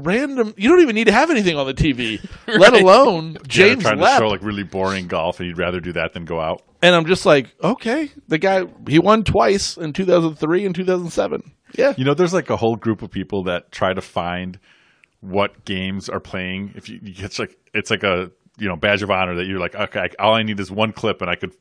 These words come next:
Speaker 3: tell you what game is playing
Speaker 1: So you
Speaker 3: on
Speaker 1: know
Speaker 3: the,
Speaker 1: what day that happened
Speaker 3: what
Speaker 1: in the
Speaker 3: day
Speaker 1: movie.
Speaker 3: that ha-, yeah.
Speaker 2: Yeah, what
Speaker 3: Yeah.
Speaker 2: day they were
Speaker 1: Well,
Speaker 2: filming
Speaker 1: that's
Speaker 2: or whatever.
Speaker 1: the
Speaker 3: Or, you know, even if they, you know, whatever, it could be from
Speaker 1: That's
Speaker 3: the seventies.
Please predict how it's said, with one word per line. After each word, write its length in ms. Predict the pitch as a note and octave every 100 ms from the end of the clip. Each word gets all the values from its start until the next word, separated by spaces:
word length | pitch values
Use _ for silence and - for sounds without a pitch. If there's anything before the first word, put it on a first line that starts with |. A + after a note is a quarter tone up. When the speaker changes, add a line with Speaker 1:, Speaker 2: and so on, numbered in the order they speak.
| -
Speaker 3:
tell 220 | A2+ G#2
you 200 | F#2+ F2+
what 320 | E2 F#2+ G2
game 240 | G#2 G2 F#2
is 120 | -
playing 240 | F#2+ F2
Speaker 1:
So 120 | F2
you 80 | C#3
Speaker 3:
on 80 | C3
Speaker 1:
know 80 | C3
Speaker 3:
the, 40 |
Speaker 1:
what 240 | B2 G2 G2+
day 240 | B2 A#2+
that 220 | A2+ G2
happened 320 | A2 G#2 A#2
Speaker 3:
what 100 | A2 G#2
Speaker 1:
in 40 |
the 20 |
Speaker 3:
day 120 | G#2
Speaker 1:
movie. 60 | G2+
Speaker 3:
that 120 | G2 F#2
ha-, 160 | F#2 -
yeah. 180 | F#2
Speaker 2:
Yeah, 260 | G#2+ F#2+ D#2+ _
what 160 | - G2
Speaker 3:
Yeah. 40 | E2+
Speaker 2:
day 100 | F#2
they 100 | F2+
were 60 | F2
Speaker 1:
Well, 60 |
Speaker 2:
filming 200 | - D#3
Speaker 1:
that's 220 | D#3+ D#3+ F2+
Speaker 2:
or 80 |
whatever. 460 | F3 D#3 C#3+ C3+ C3
Speaker 1:
the 180 | A2+ G#2
Speaker 3:
Or, 100 | G#2
you 60 |
know, 160 | G2 F2+
even 260 | G2+ G#2+ F#2+
if 100 | -
they, 220 | E2+ D#2+ F2
you 80 | F#2
know, 180 | D#2+ D#2 -
whatever, 360 | G#2 F#2+ E2+
it 80 | F2
could 140 | B2 G#2+
be 120 | F#2
from 420 | - F2 E2 D#2+ -
Speaker 1:
That's 420 | D#3+ D3+ - - _ _ -
Speaker 3:
the 80 |
seventies. 340 | - - E2